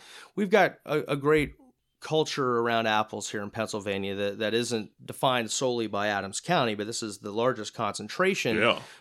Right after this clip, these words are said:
Speaker 1: based on a few factors. Uh, certainly one is, uh, the soils are, are highly adaptable and well suited to, uh, tree fruit agriculture, which would, is to say that they're deep, well-drained soils,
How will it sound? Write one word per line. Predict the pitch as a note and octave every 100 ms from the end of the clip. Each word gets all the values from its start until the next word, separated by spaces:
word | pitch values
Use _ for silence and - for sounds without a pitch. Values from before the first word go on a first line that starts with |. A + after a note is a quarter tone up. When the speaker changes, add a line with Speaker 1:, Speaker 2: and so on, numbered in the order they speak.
| _
Speaker 1:
based | C3 C#3 C3+
on | A#2 A2+
a |
few | - - E3 E3+
factors. | - C#3+ A2 - - - -
Uh, | - A2 G#2 G#2
certainly | - C3 A#2+
one | A2+ B2 C3 C3
is, | A2+ G#2 G2+ G2 - - - - _ _
uh, | G#2+ G2+
the |
soils | F#2+ - C3+ A#2+ G#2+
are, | G#2 G2+ G2+
are | G#2
highly | G2 A#2 A#2+ A2
adaptable | G2 G2 G#2 G#2 G#2
and | G#2
well | G#2 G2+
suited | - G#2 F#2+ G2
to, | - G#2+ G2 F#2+ - _ -
uh, | - -
tree | -
fruit | E3 A2
agriculture, | G2+ G2+ G#2+ G#2 G2 - G2
which | G2+ F#2+
would, | G2+ F#2+ - - - -
is | - C3+
to | B2+
say | - A#2+
that | A2
they're | A2 A2
deep, | G2+ G#2+ G#2+ -
well-drained | A2 G#2+ G2+ G2+ G2
soils, | F#2+ G#2 G2+ F#2+ F#2+ -